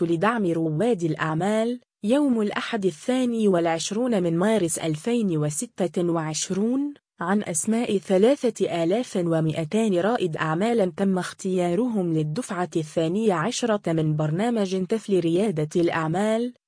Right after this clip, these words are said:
وذلك خلال حفل أقيم في فندق ترانسيكو ريب هيلتون في أبوجا، نيجيريا.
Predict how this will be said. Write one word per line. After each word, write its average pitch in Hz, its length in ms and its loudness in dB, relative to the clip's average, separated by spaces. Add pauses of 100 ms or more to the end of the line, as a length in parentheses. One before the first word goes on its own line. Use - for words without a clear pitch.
(100)
وذلك 208 640 2
خلال 202 540 0
حفل 165 520 -4
أقيم 247 520 -2
في 165 240 -4
فندق 226 600 0
ترانسيكو 165 800 0
ريب 180 300 0
هيلتون 196 460 0
في 165 320 -4
أبوجا، 156 720 -2 (220)
نيجيريا. 175 880 2